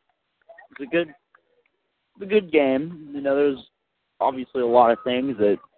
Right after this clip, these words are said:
Somerville could have done, you know, differently. There was a lot of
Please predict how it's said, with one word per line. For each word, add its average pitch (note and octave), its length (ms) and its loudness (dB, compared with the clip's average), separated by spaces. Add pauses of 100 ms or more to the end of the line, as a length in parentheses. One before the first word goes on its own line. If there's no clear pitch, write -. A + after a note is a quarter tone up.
(140)
Somerville A#2+ 440 0
could - 100 -12
have A#2 140 -4
done, A#2 420 0 (140)
you C3+ 40 -10
know, A#2 300 -6 (140)
differently. B2 760 -2
There G#2+ 100 4
was A2+ 100 4
a - 20 0
lot A#2 260 4
of G#2+ 140 -4